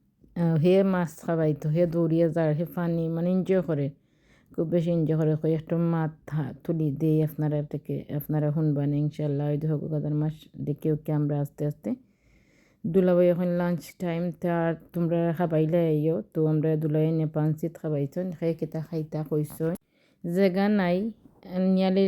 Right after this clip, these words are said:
আহ, আসরর টাইম হই যা, আর উপরে গিয়া সে জায়গা পাইছুন, এন তার জায়গা নাই, সিলেটের যে পানসি, পানসির জায়গা নাই, সে উপরে গিয়া তারা সকলে চাটনি দি, ভর্তা দি, বর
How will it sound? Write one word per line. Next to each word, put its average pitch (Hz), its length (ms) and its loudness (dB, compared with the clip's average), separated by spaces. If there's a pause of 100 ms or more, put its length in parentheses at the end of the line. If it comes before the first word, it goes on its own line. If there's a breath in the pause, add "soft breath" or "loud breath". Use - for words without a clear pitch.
আহ, 170 600 -2 (180)
আসরর 196 540 0
টাইম 175 280 0
হই 160 120 2
যা, 151 180 0 (800 soft breath)
আর 180 160 6
উপরে 185 220 0 (100)
গিয়া 175 200 4
সে 175 80 -4 (100)
জায়গা 156 280 0
পাইছুন, 165 440 -4 (180)
এন 165 80 -2 (120)
তার 160 140 0 (120)
জায়গা 160 200 0 (100)
নাই, 160 100 0 (100)
সিলেটের 165 440 -2
যে 160 80 0 (100)
পানসি, 160 440 -2 (160)
পানসির 160 380 -2 (120)
জায়গা 160 240 0 (120)
নাই, 156 200 -2
সে 170 160 -4
উপরে 170 220 -4 (180)
গিয়া 160 160 2 (100)
তারা 156 160 -2 (140)
সকলে 151 400 -4 (840 soft breath)
চাটনি 180 420 2
দি, 175 160 4
ভর্তা 165 360 0 (140)
দি, 170 180 0 (440)
বর 165 220 4